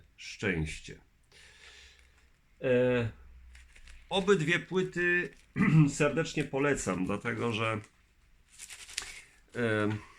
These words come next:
no, Jolanta Kubicka, co by nie mówić, no, dzisiaj to już piosenkarka troszeczkę zapomniana. Natomiast ta płyta wyszła stosunkowo późno w porównaniu do jej debiutu,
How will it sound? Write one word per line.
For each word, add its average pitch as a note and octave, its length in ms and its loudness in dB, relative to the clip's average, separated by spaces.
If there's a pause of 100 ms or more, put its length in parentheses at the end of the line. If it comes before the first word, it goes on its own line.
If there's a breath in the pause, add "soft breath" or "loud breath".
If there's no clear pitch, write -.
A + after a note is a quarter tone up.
no, A#2 160 -4
Jolanta B2 360 -2
Kubicka, A#2+ 480 -4
co - 140 -6
by A2 140 -2
nie A2+ 100 0
mówić, A#2 440 -4
no, A2 140 -2
dzisiaj A2+ 420 -2
to A2 140 -6
już G#2+ 220 -6
piosenkarka G#2+ 640 -6
troszeczkę G#2 480 -10
zapomniana. G#2+ 680 -2 (920 loud breath)
Natomiast C3 920 0
ta C#3 140 2
płyta C3+ 600 0
wyszła B2+ 440 -2
stosunkowo B2+ 600 0
późno B2+ 460 0
w - 120 -4
porównaniu G#2 560 2
do G2 140 0
jej G2+ 180 0
debiutu, G#2+ 720 -2